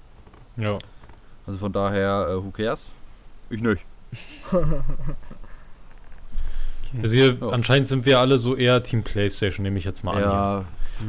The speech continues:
Speaker 2: hier.
Speaker 1: Ja.
Speaker 2: Äh, was für
Speaker 3: Äh,
Speaker 2: Gründe hat das
Speaker 3: China.
Speaker 2: bei euch?
Speaker 1: Unterschreibe ich. Wie bitte?
Speaker 2: Was für Gründe hat das bei euch? Weil das hat ja immer so unterschiedliche Gründe.
Speaker 1: Ach, wie Julius gerade schon gesagt hat, also der Freundeskreis hat ja, also ich hab mir auch die Play-,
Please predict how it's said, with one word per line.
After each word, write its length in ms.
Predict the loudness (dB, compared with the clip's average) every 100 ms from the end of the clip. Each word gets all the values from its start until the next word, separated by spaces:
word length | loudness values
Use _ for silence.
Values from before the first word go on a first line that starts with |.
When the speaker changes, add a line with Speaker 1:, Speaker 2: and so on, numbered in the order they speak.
| -6 0
Speaker 2:
hier. 80 |
Speaker 1:
Ja. 380 | 2 4 6 4
Speaker 2:
Äh, 60 | 0 -2
was 140 | -2 2
für 120 | 2
Speaker 3:
Äh, 20 |
Speaker 2:
Gründe 240 | 4 6 6
hat 100 | 4
das 60 |
Speaker 3:
China. 80 | 4
Speaker 2:
bei 60 | 4
euch? 280 | 4 0 -8 -12 -18 -18 -16 -14
Speaker 1:
Unterschreibe 360 | -12 -10 -8
ich. 120 | -10 -12 -18 -18 -18 -18 -16 -18 -12 -4
Wie 80 |
bitte? 200 | -4 -4 -8 -16 -20 -20 -10
Speaker 2:
Was 180 | -4 0
für 80 | 2
Gründe 260 | 4 4 4
hat 80 | 2
das 100 | -2
bei 120 | 0
euch? 320 | 0 -2 -8 -14 -8
Weil 80 | -6
das 120 | -2
hat 120 | 0
ja 80 | 2
immer 120 | 0
so 100 | 0
unterschiedliche 500 | -2 -4 -8 -6 -6
Gründe. 300 | -4 -4 -6 -8 -14 -16 -16 -16 -16 -16 -16 -18 -18 -14
Speaker 1:
Ach, 200 | -12 -8
wie 120 | -4
Julius 240 | -2 -2 -4
gerade 140 | -10
schon 120 | -8
gesagt 240 | -8 -8 -10
hat, 80 | -10 -8 -8
also 220 | -8 -6
der 100 | -6
Freundeskreis 640 | -6 -6 -6 -8 -10 -8
hat 120 | -10
ja, 140 | -10 -10 -14 -18 -16 -12
also 140 | -10 -10 -14 -20 -20 -20 -18
ich 100 | -12
hab 60 |
mir 120 | -10 -10
auch 80 |
die 100 | -10
Play-, 200 | -10 -10